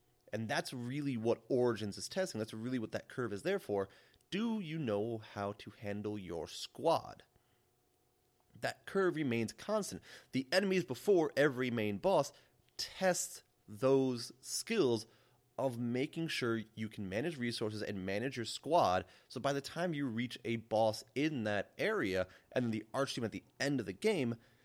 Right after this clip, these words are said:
you know how to make it work, and you know, "This is what my squad is capable of, and this is what they have to do when this happens. I can coordinate them properly." Child of Light does something similar, but more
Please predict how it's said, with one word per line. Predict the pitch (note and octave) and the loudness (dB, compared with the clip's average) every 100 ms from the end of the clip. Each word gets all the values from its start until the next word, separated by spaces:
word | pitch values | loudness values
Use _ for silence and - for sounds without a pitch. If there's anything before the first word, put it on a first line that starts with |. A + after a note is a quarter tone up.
| _ _ _ | _ _ _
you | - A#2 D#3+ A#3+ | -12 -2 2 4
know | G3+ F3 G#3+ F3 | 4 8 8 8
how | - D#3 C#3+ | 6 6 6
to | C#3 D#3+ | 4 2
make | B2+ A2+ G2+ | 4 4 4
it | G#2+ - | 0 0
work, | C#3+ A2+ - | 2 0 0
and | A2+ G#2 G#2+ | -4 -4 -4
you | D3 F3+ | -4 -2
know, | E3+ C3 A#2 A2+ - - | 2 4 6 4 0 -18
"This | - G2+ C3 | -4 0 2
is | E3 | 2
what | B2+ | 2
my | E3+ | 0
squad | - A#2 | 2 2
is | - | 2
capable | G#2 E2+ G2+ | 0 0 0
of, | |
and | F#2+ G2+ | 0 0
this | A#2 C3+ | 2 2
is | F3 | 0
what | A2+ A2+ B2 A2+ | 2 4 4 2
they | G2+ | -2
have | F#2 A#2 A#2+ | 2 0 0
to | A#2+ | -2
do | G#2+ G#2 | 0 0
when | F#2+ G2+ F#2+ | 2 0 0
this | F#2 - | -4 -6
happens. | D#2 D#2 - | -10 -10 -2
I | A2 A2+ | 0 0
can | - C3+ | -2 -6
coordinate | - A2+ G2+ F#2+ F#2 | -2 0 0 -4 -6
them | - F2 E2+ | -6 -6 -8
properly." | - A2 - - - - - - _ _ _ _ _ _ _ _ _ | -6 -4 -6 -12 -16 -20 -20 -20 _ _ _ _ _ _ _ _ _
Child | - F3 F#3 | -2 6 6
of | C3 B2+ | 6 2
Light | D#3 D3+ | 0 0
does | - A#2 | 0 -2
something | - B2+ - A2 G2 | -2 -4 -2 -2 -2
similar, | - - - C4+ B3 G2 E2 E2+ - - - _ _ _ _ _ | -4 -2 4 4 4 2 -2 -6 -8 -20 -20 _ _ _ _ _
but | - G3+ | 2 2
more | E3+ F3 G3 A#3 G#3 D#3+ | 2 0 0 4 4 4